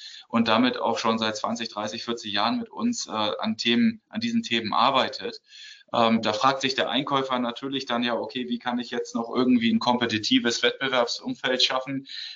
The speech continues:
Ähm, das ist möglich da drin, aber es ist natürlich, äh, so, dass man das sehr gut vorbereiten muss, wenn man in die Ausschreibung geht,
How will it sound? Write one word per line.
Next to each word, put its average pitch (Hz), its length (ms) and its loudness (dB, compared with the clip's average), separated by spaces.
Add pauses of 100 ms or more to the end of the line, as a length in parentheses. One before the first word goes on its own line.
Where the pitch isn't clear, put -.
(140)
Ähm, 120 300 4
das 120 200 0
ist 156 260 0
möglich 151 420 -2
da 147 100 2
drin, 147 300 -2
aber 131 360 2
es 123 120 -4
ist 120 100 -10
natürlich, 123 600 -2 (420)
äh, 113 340 4 (120)
so, 123 240 2
dass 117 200 0
man 117 140 4
das 117 100 2
sehr 117 300 4
gut 120 320 -4
vorbereiten 131 680 2
muss, 120 220 -4
wenn 117 100 -4
man 113 120 -6
in 113 80 -6
die 107 80 -8
Ausschreibung 123 600 -4
geht, 117 220 -6